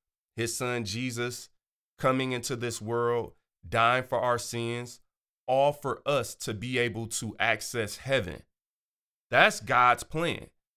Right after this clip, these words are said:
And that's how the things that he wants to do kind of work together. And so it's just hard sometimes in this life. We get caught up in our selfish ambition,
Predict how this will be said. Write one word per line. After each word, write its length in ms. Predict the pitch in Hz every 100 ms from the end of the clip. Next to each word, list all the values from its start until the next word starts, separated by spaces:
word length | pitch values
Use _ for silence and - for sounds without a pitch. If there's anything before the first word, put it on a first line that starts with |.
| _ _
And 160 | 107 113
that's 180 | 131
how 200 | 143 135
the 100 | 123
things 460 | 113 139 135 131 110
that 220 | 120 104
he 220 | 107 147
wants 340 | 143 123 120 -
to 160 | -
do 560 | 104 95 165 127 107 110 _ _ _ _
kind 280 | - 135 123
of 100 | 110
work 240 | 101 123 -
together. 600 | 120 101 135 110 78 - _ _ _ _
And 140 | 127 123
so 600 | - 131 123 120 117 - _ _ _ _ _ _ _
it's 160 | 151 -
just 320 | 151 185 175
hard 320 | 180 175 170
sometimes 680 | - 175 160 165 156 156 131
in 100 | 135
this 200 | 147 123
life. 320 | 131 139 139
We 120 | 117
get 220 | 120 131 -
caught 220 | 139 135
up 140 | 131
in 80 | 127
our 140 | 117
selfish 560 | 117 - 135 131 131 -
ambition, 800 | 123 123 113 95 135 - 147 151